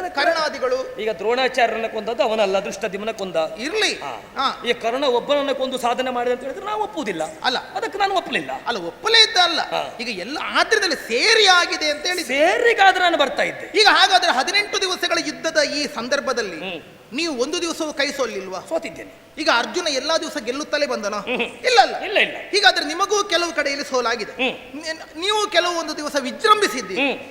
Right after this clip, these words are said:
Speaker 1: ಅವನು ಹಾಗೆ ಒಂದೊಂದು ದಿವಸ ಸೋತಿದ್ದಾನೆ.
Speaker 2: ಹೌದಪ್ಪ.
Speaker 1: ಒಂದು ದಿವಸ ಕೃಷ್ಣನ ಅನುಗ್ರಹಕ್ಕೆ
Speaker 2: ಬೇಕಾಯ್ತು.
Speaker 1: ಹೆಚ್ಚು ಪಡ್ಕೊಂಡಿದ್ದಾನೆ.
Speaker 2: ಹೌದು.
Speaker 1: ಈಗ ನೀವು ದೇವ-, ದೇವರ ಅನುಗ್ರಹ ಬೇಡ ಅಂತ ಏನು ಬಿಟ್ಟವರಲ್ಲ.
Speaker 2: ಬಿಡ್ಲಿಲ್ಲ.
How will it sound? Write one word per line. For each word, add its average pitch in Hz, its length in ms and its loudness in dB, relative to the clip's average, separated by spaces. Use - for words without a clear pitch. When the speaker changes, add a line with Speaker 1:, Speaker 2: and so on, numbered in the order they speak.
Speaker 1:
ಅವನು 466 260 6
ಹಾಗೆ 302 260 2
ಒಂದೊಂದು 330 260 -2
ದಿವಸ 294 240 -2
ಸೋತಿದ್ದಾನೆ. 262 460 0
Speaker 2:
ಹೌದಪ್ಪ. 427 260 0
Speaker 1:
ಒಂದು 359 280 0
ದಿವಸ 339 260 -2
ಕೃಷ್ಣನ 320 340 -2
ಅನುಗ್ರಹಕ್ಕೆ 294 580 0
Speaker 2:
ಬೇಕಾಯ್ತು. 311 680 2
Speaker 1:
ಹೆಚ್ಚು 403 300 2
ಪಡ್ಕೊಂಡಿದ್ದಾನೆ. 233 580 2
Speaker 2:
ಹೌದು. 165 260 -6
Speaker 1:
ಈಗ 262 160 -2
ನೀವು 277 220 -4
ದೇವ-, 294 420 0
ದೇವರ 294 240 2
ಅನುಗ್ರಹ 294 300 4
ಬೇಡ 277 280 4
ಅಂತ 330 160 2
ಏನು 311 160 -2
ಬಿಟ್ಟವರಲ್ಲ. 285 480 -2
Speaker 2:
ಬಿಡ್ಲಿಲ್ಲ. 381 380 2